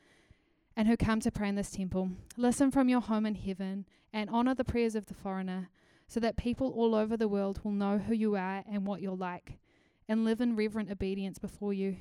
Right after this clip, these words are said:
just as your own people Israel do, so that they'll know you personally made this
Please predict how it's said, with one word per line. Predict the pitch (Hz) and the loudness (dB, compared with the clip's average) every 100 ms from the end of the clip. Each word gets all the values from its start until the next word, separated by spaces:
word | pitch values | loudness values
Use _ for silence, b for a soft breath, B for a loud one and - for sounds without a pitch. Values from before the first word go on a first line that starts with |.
| B B - | B B -2
just | 220 214 | -2 2
as | 262 254 | 0 2
your | 220 | 0
own | 226 | 2
people | 233 208 208 180 | 2 -2 -4 -4
Israel | 214 214 190 | -4 -4 -6
do, | 185 185 190 - B B B B | -4 -4 -4 -6 B B B B
so | 226 | 4
that | 220 214 | 4 2
they'll | 220 220 254 | 0 2 2
know | 247 226 220 | 4 4 4
you | 226 214 | 4 4
personally | - 214 196 214 202 196 196 190 - | 2 2 -2 -4 -6 -4 -4 -6 -10
made | 208 202 220 | -6 -4 0
this | 233 - - | -2 -4 -14